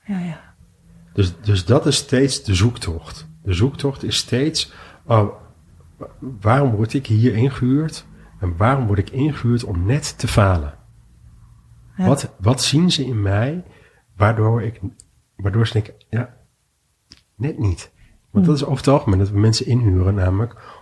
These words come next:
Speaker 2: om de status quo te behan-, te, te, te, te behouden.
Speaker 1: Ja, te willen behouden, onbewust misschien. Ja.
Speaker 2: Ja. Het, het,
Speaker 1: En de patronen zeggen, "Verander niet, verander niet."
Speaker 2: Juist.
Speaker 1: Ja.
Speaker 2: En, nou, dan halen we deze manier maar binnen, want dat
Speaker 1: Ja.
Speaker 2: zal net niet gaan.
Speaker 1: Ja.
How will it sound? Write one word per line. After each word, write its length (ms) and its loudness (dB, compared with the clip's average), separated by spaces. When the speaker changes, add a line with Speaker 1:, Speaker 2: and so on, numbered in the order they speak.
Speaker 2:
om 140 -2
de 60 2
status 380 0
quo 220 2
te 140 -2
behan-, 320 -2
te, 340 -4
te, 300 -10
te, 340 -6
te 160 -4
behouden. 540 -2
Speaker 1:
Ja, 260 4
te 140 -2
willen 220 4
behouden, 380 -2
onbewust 440 -4
misschien. 380 -4
Ja. 160 0
Speaker 2:
Ja. 60 -4
Het, 260 -12
het, 100 -16
Speaker 1:
En 60 2
de 80 2
patronen 460 4
zeggen, 240 0
"Verander 360 0
niet, 200 -2
verander 360 -2
niet." 300 0
Speaker 2:
Juist. 420 -2
Speaker 1:
Ja. 200 -2
Speaker 2:
En, 80 -10
nou, 160 -4
dan 100 -6
halen 240 -2
we 80 -8
deze 260 0
manier 220 2
maar 120 2
binnen, 260 4
want 140 2
dat 80 0
Speaker 1:
Ja. 60 2
Speaker 2:
zal 320 2
net 260 0
niet 260 2
gaan. 280 0
Speaker 1:
Ja. 320 2